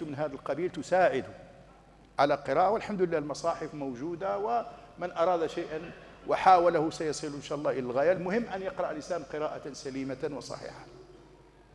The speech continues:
مما يرتبط بالقرآن وأذكره للح-، للحاجة إليه أن هذا الشهر الذي هو شهر القرآن تميز بعبادة خاصة،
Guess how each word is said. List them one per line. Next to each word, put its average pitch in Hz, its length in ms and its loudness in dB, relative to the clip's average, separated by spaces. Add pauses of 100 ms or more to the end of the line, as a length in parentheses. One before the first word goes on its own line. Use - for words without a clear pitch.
(640)
مما 240 400 2
يرتبط 240 600 2
بالقرآن 170 560 0
وأذكره 160 600 0
للح-، 131 300 -8
للحاجة 131 520 -6
إليه 190 340 -2 (960)
أن 247 340 4
هذا 214 560 0
الشهر 165 440 -2
الذي 143 240 -2
هو 131 120 -2
شهر 160 180 -6
القرآن 202 560 -4 (1040)
تميز 240 580 4 (1500)
بعبادة 165 720 2
خاصة، 143 680 0